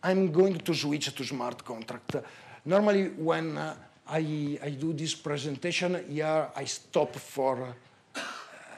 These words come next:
a moment and, uh, ask if anyone has, uh, any question about, uh, what I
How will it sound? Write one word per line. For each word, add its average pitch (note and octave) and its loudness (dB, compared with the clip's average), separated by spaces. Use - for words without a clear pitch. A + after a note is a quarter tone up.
a D3 -2
moment F#3 6
and, C3 0
uh, B2 -2
ask C3+ -2
if B2+ -8
anyone D3 -4
has, A#2+ -8
uh, A#2+ -10
any D#3 -2
question C#3+ -2
about, B2+ -4
uh, C3 -4
what C3 -6
I C3 -6